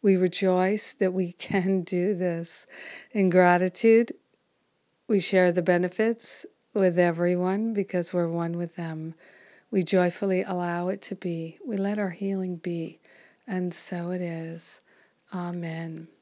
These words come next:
Amen. Amen. <sighs> So grateful. So, so grateful. We're blessed.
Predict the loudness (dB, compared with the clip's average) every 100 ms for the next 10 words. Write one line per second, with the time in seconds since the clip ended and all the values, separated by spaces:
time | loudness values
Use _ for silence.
0 | _ _ _ -10 -8 -8 -8 -10 -10 -10
1 | -10 -12 -12 -14 -16 _ _ _ _ -20
2 | -20 -20 -20 -20 _ _ _ -12 -10 -10
3 | -10 -14 -14 -10 -12 -12 -18 -20 -20 -20
4 | -20 -20 _ _ _ -16 -16 -16 -18 -16
5 | -16 -20 _ -20 -20 _ -20 -20 _ _
6 | _ _ _ _ _ _ _ _ _ _
7 | _ _ _ _ _ _ -20 -20 -20 -18
8 | -16 -12 -12 -12 -16